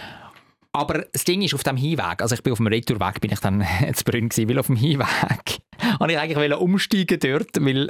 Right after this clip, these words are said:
ähm, das Geburtstagsfest, wo ich eingeladen gsi bin von meinem Götti,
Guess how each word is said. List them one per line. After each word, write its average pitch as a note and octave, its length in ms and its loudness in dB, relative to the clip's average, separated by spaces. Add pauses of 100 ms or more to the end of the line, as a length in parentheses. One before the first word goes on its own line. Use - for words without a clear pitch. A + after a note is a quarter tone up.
ähm, B2 220 0
das A#2+ 160 0
Geburtstagsfest, C3+ 580 0
wo A#2+ 80 2
ich A2+ 140 -2
eingeladen B2+ 360 0
gsi - 180 0
bin G#2 180 0
von G2+ 160 0
meinem F#2+ 200 0
Götti, - 420 0